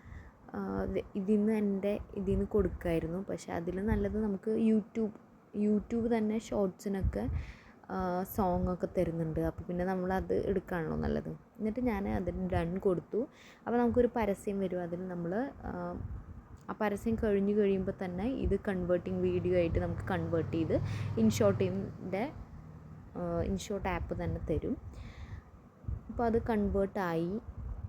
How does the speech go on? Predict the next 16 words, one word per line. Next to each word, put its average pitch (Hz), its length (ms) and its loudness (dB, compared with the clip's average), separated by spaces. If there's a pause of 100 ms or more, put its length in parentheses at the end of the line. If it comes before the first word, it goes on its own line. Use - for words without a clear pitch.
(160)
നമ്മൾ 190 560 -2
ഹോമിൽ 175 400 4
പോവുക. 165 360 2 (440)
അത് - 140 -6 (160)
പിന്നെ 220 200 2
നമ്മുടെ 220 280 0
YouTube 190 440 -2
ചാനൽ 190 380 -6
എടുക്കുക. 180 460 -10 (140)
അതിൽ 180 280 -8
പ്ലസ് 190 480 -8
ബട്ടൺ 196 280 -6
ക്ലിക്ക് - 380 -6
ചെയ്തിട്ട്, 180 500 -6 (400)
ആ, 165 280 -6
നമ്മുടെ 170 360 -4